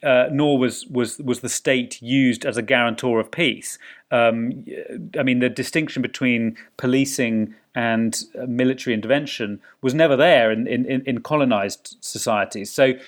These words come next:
in some ways, these kind of modern binaries are, are, are those on which the kind of liberal ideal in European societies was built, but they were not things that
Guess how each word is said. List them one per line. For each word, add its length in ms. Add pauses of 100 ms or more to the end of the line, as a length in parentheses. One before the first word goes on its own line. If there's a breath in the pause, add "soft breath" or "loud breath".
(120 loud breath)
in 60
some 160
ways, 160
these 180
kind 160
of 60
modern 340
binaries 500
are, 160
are, 140
are 160
those 320
on 160
which 320 (220 soft breath)
the 100
kind 180
of 140
liberal 480
ideal 720 (300 soft breath)
in 140
European 840 (380 soft breath)
societies 840
was 220
built, 600 (360 loud breath)
but 320 (220)
they 180
were 140
not 420 (440)
things 360
that 300